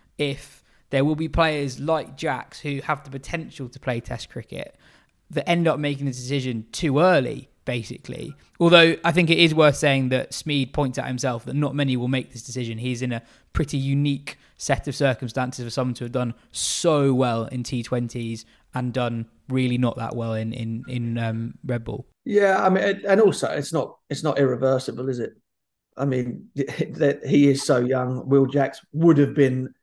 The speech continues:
Speaker 2: um, you know, under twenty-five had he decided to make that call, and thankfully he didn't. And it doesn't surprise me that he didn't, being that he's, you know, at Surrey and he's got the likes of Stewart and Batty and people like that around who probably would have talked him out of it.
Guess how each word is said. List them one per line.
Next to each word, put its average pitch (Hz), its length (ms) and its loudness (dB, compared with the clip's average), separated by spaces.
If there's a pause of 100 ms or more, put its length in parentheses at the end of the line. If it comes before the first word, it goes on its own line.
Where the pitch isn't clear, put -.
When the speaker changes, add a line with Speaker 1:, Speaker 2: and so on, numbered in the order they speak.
(260)
Speaker 2:
um, 127 400 -6
you 131 80 -4
know, 120 220 -4 (560)
under 131 260 2
twenty-five 127 800 0
had 135 200 0
he 123 120 -2
decided 117 460 -4
to - 100 -14
make 123 220 -4
that 113 200 -6
call, 127 280 -2
and 120 120 -4
thankfully 120 400 -4
he 113 80 -8
didn't. 123 380 -2
And 131 180 -4
it 139 180 0
doesn't 127 200 0
surprise 127 420 2
me 123 80 -2
that 117 160 -4
he 110 120 -4
didn't, 120 340 -6
being 120 180 0
that 117 100 -2
he's, 117 200 -4 (100)
you 123 80 -4
know, 110 260 -4
at 113 120 -4
Surrey 117 420 2
and 110 100 -4
he's 107 140 -10
got 117 140 -6 (240)
the 123 60 0
likes 117 280 -2
of 117 160 -10 (800)
Stewart 123 460 0
and 110 120 -6
Batty 120 360 0
and 113 120 -4
people 120 280 0
like 113 180 4
that 123 180 2
around 113 380 0
who 117 80 -8
probably 117 400 -4
would 117 120 -2
have 110 100 -6
talked - 260 -4
him 113 80 -6
out 120 180 0
of 110 80 -6
it. 104 120 -6